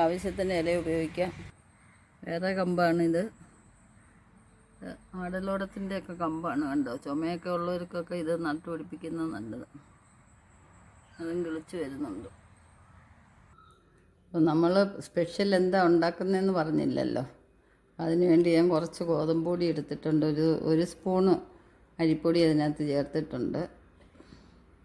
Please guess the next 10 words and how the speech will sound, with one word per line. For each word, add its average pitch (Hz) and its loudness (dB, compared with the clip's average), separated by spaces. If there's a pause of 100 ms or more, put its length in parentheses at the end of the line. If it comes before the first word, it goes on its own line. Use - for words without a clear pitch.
(760)
പിന്നെ 151 2 (100)
മുളക് 151 4
പൊടി, 147 2 (480)
കുരുമുളക്, 151 4 (680)
ചെറിയ, 151 2 (1600)
ചില 160 6
സ്-, - -14 (480)
മസാല 147 2
എടുത്തിട്ടുണ്ട്. 135 -2 (400)
ഇത് 147 2